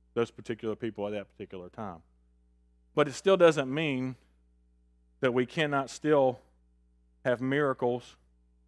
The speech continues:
And when I say miracles, I'm not talking about me going in, well, I don't know.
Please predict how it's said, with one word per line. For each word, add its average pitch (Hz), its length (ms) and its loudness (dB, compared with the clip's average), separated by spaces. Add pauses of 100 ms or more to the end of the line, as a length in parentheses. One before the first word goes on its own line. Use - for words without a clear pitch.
(180)
And 120 100 -6
when 120 80 -2
I 120 80 -2
say 131 160 -2
miracles, 117 520 -4
I'm 113 240 -4
not 117 180 -8
talking 117 160 -8
about 113 120 -8
me 113 140 -8
going 110 240 -8
in, 107 120 -10 (300)
well, 196 160 2
I 165 120 -8
don't 233 100 -4
know. 143 220 -4